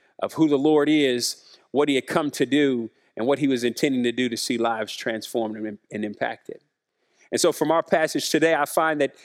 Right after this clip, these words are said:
the, in the world that we live in, the, the struggles and the dynamics of the things that are going on, uh, if we're not careful, we can have a, a perspective of the Lord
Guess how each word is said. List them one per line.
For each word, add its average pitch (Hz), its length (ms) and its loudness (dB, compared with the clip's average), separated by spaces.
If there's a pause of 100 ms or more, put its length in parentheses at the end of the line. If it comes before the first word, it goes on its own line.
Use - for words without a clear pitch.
(160)
the, 135 200 0
in 147 140 2
the 117 180 2
world 156 360 4
that 147 100 4
we 156 140 4
live 147 240 2
in, 135 180 4
the, 113 360 0
the 120 100 -4
struggles 156 560 2
and 135 100 0
the 117 80 0
dynamics 139 640 0
of 135 60 -6
the 123 80 -2
things 160 320 2
that 139 100 2
are 131 60 -2
going 135 340 2
on, 147 320 0 (380)
uh, 160 60 0
if - 220 0
we're 170 100 4
not 156 280 0
careful, 175 380 2
we 165 80 4
can 156 160 0
have 156 260 0
a, 120 280 0
a 110 100 -2
perspective 170 720 0
of 143 140 2
the 131 80 0
Lord 143 480 4